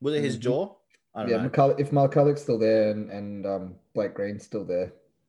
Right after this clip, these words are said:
Speaker 1: Yeah.
Speaker 2: that's a different team.
Speaker 1: It is. It is. I think, um, the player of the, the year for the Knights was Kurt Mann.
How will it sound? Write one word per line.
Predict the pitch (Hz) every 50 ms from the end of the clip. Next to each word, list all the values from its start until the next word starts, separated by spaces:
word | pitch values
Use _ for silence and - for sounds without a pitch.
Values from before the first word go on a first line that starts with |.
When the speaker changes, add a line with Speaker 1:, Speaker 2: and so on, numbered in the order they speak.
| _ _ _ -
Speaker 1:
Yeah. | 127 113 107 95 92 - _ _ _ _ _ _ _ _ _ -
Speaker 2:
that's | - 110 - - -
a | 101 95 87
different | - - 107 - - 92 82 - _ -
team. | - - 87 80 85 - - _ _ _ _ _ _ _ _ _
Speaker 1:
It | - - 208
is. | 104 98 95 95 - - - _ _ _ _ _ - - _ _ _ _ _ _ -
It | 107 101
is. | 101 98 -
I | 117 147
think, | - - 208 208 190 190 - _ _ - -
um, | 143 143 139 131 127 120
the | 120
player | - - - - 143 143 151 151 143 131 -
of | - 127 127 123 120 123 - - 131 117
the, | 117 117 120 120 117 113 110 110 113 - 104 113
the | 117 110
year | 101 104 104 104 107 120 135 147 147 127 120
for | - - 127
the | 117 113
Knights | 104 98 101 123 160 139 - - - - - -
was | 139 117 110 -
Kurt | - - - 120 120 -
Mann. | 101 95 92 92 95 95